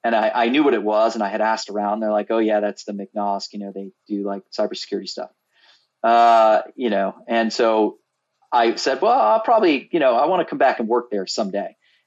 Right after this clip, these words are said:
And so I look at, like, the list of things I can change to out of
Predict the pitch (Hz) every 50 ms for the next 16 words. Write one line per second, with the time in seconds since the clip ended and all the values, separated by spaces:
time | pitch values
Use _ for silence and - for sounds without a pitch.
0 | - 120 113 - 143 131 127 127 151 185 180 220 175 156 147 127 - 127 117 120
1 | 135 156 170 165 - - 131 - - 143 143 143 131 113 120 120 - - 113 107
2 | 104 _ _ - - 180 185 185 165 - - - 110 104 98 101 104 104 104 101
3 | 95